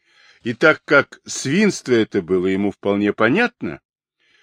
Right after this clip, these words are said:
то он попробовал обосновать предложение тем, что сам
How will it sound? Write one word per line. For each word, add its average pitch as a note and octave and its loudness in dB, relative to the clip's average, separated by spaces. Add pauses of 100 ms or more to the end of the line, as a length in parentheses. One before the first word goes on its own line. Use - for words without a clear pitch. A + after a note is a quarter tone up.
(140)
то D3 2
он E3 0
попробовал G3+ 4
обосновать D#3 0
предложение F#2 -4
тем, G#3+ 0 (560)
что - -6
сам F3+ 0